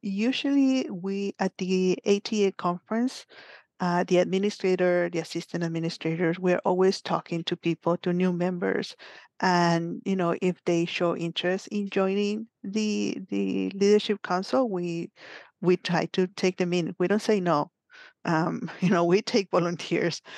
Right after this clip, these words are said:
uh, because we need them. And, and usually that's the case at the A T A conference. People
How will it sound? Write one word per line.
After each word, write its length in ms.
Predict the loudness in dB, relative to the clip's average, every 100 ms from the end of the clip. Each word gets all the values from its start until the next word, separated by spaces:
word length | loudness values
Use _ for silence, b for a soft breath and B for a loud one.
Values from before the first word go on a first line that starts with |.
| B -6 0
uh, 320 | 0 0 0
because 260 | 0 0
we 140 | -2 -4
need 220 | -6 -6
them. 240 | -6 -8 -10 B B -4
And, 600 | 2 4 4 2 -2 -4 -10 -20 _ -6
and 400 | -2 -2 -4 -10 -16 _ _ _ -6
usually 580 | 0 4 4 2 2 4
that's 220 | 2 2
the 140 | -4
case 500 | -4 0 0 -2 -6 -4
at 140 | -4 -4
the 200 | -2 0
A 140 | 0 -2
T 180 | -2
A 60 | -4
conference. 540 | -2 -6 -4 -8 -10 -16 -4
People 540 | -4 2 4 4 2